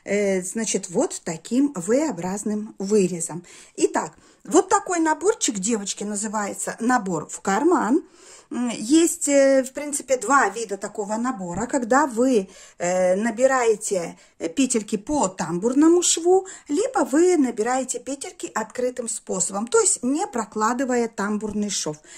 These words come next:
Конечно, м, можно знать и те, и те варианты, но я, девочки, вам показала, э, наиболее простой, потому что ещё многим шить, э, вернее, делать крючочком этот шов, скажут: "Ой, это так накладно,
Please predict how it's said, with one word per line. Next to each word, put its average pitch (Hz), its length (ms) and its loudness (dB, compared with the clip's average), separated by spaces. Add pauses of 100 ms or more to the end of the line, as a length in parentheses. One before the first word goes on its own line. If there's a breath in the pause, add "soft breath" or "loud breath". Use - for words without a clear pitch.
(220 loud breath)
Конечно, 320 680 4 (300 loud breath)
м, 196 460 -4
можно 254 400 -4
знать 220 440 -6
и 262 340 0
те, 233 280 4
и 175 160 -6
те 208 320 -2
варианты, 311 600 0 (240 loud breath)
но 269 100 4
я, 320 200 6
девочки, 285 380 -2
вам 247 200 2
показала, 302 640 -2 (240 loud breath)
э, 208 340 2
наиболее 294 800 0
простой, 247 560 -6
потому 220 380 -10
что - 200 -12
ещё 240 380 -4
многим 233 520 -2
шить, - 440 -8 (300 loud breath)
э, 202 240 -2
вернее, 233 340 -4
делать 233 300 -6
крючочком 220 640 -6
этот 202 320 -8
шов, 339 500 -6 (200 loud breath)
скажут: - 460 -4
"Ой, 269 180 0
это 220 280 -8
так 220 240 -10
накладно, 294 600 -4